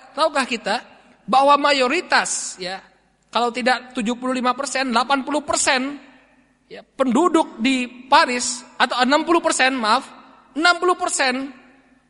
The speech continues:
penduduk Prancis itu ateis. Mereka bukan ahlul kitab, bahkan mereka bukan ahlul kitab,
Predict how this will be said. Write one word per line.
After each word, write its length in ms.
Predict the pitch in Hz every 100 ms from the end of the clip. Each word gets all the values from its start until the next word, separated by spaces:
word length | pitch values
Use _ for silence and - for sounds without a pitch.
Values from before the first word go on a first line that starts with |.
| _
penduduk 480 | 277 269 339 339 339
Prancis 640 | 294 311 - 247 240 - - 277
itu 160 | 349
ateis. 800 | 294 294 311 233 - - - - _ _ _ _ _ _ _ _ _ _ _ _ _ _ _ _ _ _ _
Mereka 320 | - 285 320 330
bukan 160 | 311 320
ahlul 240 | 302 339
kitab, 320 | - 330 294 254
bahkan 240 | 311 330
mereka 240 | 349 339
bukan 240 | 339 339 339
ahlul 240 | 330 349
kitab, 320 | - 359 349